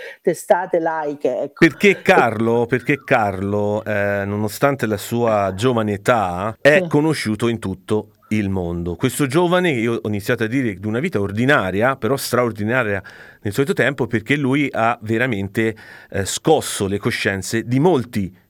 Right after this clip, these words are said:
Speaker 2: giovani. Infatti, appunto, è diventato beato, poi parleremo anche dei miracoli che lui ha fatto. Ma ecco, siamo sotto Natale, lui come viveva questo periodo di Natale, Carlo?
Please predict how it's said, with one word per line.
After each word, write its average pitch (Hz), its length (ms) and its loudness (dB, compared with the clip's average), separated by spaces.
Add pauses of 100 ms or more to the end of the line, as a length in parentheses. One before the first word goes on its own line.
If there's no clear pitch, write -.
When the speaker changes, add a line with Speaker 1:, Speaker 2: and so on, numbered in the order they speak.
Speaker 2:
giovani. 92 560 -2
Infatti, 110 480 -2
appunto, 101 460 -4 (260)
è - 60 -20
diventato 104 400 0
beato, 113 680 2
poi 101 240 -2
parleremo 95 500 -4
anche 101 280 -2
dei 98 260 -2 (220)
miracoli 110 480 2
che 101 100 -4
lui 107 320 0 (400)
ha 113 120 4
fatto. 98 540 -2 (320)
Ma 143 300 4
ecco, 147 300 4
siamo 196 300 4
sotto 156 340 0
Natale, 107 540 4
lui 226 160 2
come 135 240 2
viveva 110 500 0
questo 101 300 -2
periodo 95 760 -2
di 101 160 -2
Natale, 90 380 -4
Carlo? 92 420 -6